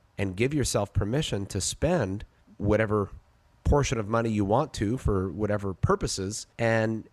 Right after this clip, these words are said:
and know how it's gonna work out and how it's gonna impact your overall retirement plan. You can make those decisions now before you get to, um, the, the emotional sales pitch where you just can't, can't refuse the offer.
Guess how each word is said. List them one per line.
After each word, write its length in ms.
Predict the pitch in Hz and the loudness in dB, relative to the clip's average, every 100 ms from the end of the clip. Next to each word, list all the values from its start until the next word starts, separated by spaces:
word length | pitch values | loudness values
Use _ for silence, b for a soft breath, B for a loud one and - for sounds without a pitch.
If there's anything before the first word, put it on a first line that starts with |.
| - | -6
and 160 | 113 110 | -2 0
know 160 | 135 | 0
how 240 | 104 139 135 | 2 0 -2
it's 140 | - | -2
gonna 180 | 135 104 | -2 2
work 300 | 95 101 104 | 2 2 2
out 280 | 98 78 65 | 2 0 -6
and 140 | 78 | -4
how 160 | 107 104 | -2 -2
it's 100 | - | -2
gonna 220 | 101 85 - | -6 -6 -2
impact 720 | 113 120 - 87 90 - - - | -2 2 0 0 -6 -14 -16 -4
your 180 | 95 | -2
overall 440 | 98 101 95 90 82 | 4 4 4 2 2
retirement 480 | 82 - 151 98 76 | 0 2 2 0 -2
plan. 260 | 78 87 | -4 -2
You 80 | 135 | 0
can 140 | 165 | 2
make 160 | 139 - | 0 0
those 180 | 117 107 | -2 -2
decisions 540 | 101 - 95 95 87 | -2 0 0 -2 -2
now 320 | 95 139 123 | 0 0 0
before 320 | 90 92 101 98 | -2 -2 -2 -2
you 100 | 90 | 0
get 260 | 107 - | -2 -2
to, 380 | - 113 101 95 B B B B B B | -2 0 2 0 B B B B B B
um, 460 | - 98 90 87 - - - - - _ - - - - 101 | -4 0 0 -2 -8 -16 -20 -18 -18 _ -16 -14 -14 -14 -2
the, 160 | 104 | -2
the 160 | 95 110 | 2 2
emotional 840 | 98 104 127 143 135 113 98 92 - - _ | 2 2 2 2 0 2 4 2 -2 -18 _
sales 400 | - 127 139 151 | -2 0 2 0
pitch 360 | - 98 - - | 0 -2 -2 -6
where 100 | 98 | -6
you 100 | 98 | -2
just 280 | 98 - - _ _ | -4 -4 -8 _ _
can't, 320 | - 127 127 - | -2 0 0 -2
can't 220 | 131 127 | -2 0
refuse 420 | 110 117 120 110 | -4 0 0 0
the 140 | 107 | 2
offer. 420 | 101 123 - - | 4 4 0 -6